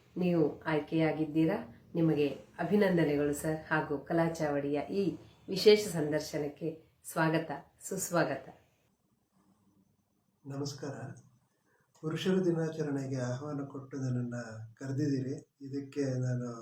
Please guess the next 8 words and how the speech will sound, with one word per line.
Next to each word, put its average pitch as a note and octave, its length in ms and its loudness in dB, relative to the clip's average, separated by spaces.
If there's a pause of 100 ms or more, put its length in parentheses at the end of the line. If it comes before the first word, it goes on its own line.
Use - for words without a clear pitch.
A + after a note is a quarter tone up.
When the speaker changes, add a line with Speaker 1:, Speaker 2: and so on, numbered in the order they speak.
(600)
Speaker 2:
ನನ್ನ B2+ 380 -4
ಧನ್ಯವಾದಗಳನ್ನ C#3 640 2
ಅರ್ಪಿಸ್ತೇನೆ. B2 880 -10 (420)
ಅವನ D3 200 -6
ಎಲ್ಲ C#3 340 2
ಪುರುಷರಿಗೂ D3 960 -6 (320)
ಪುರುಷರ D#3 420 -2
ದಿನದ, B2+ 580 -2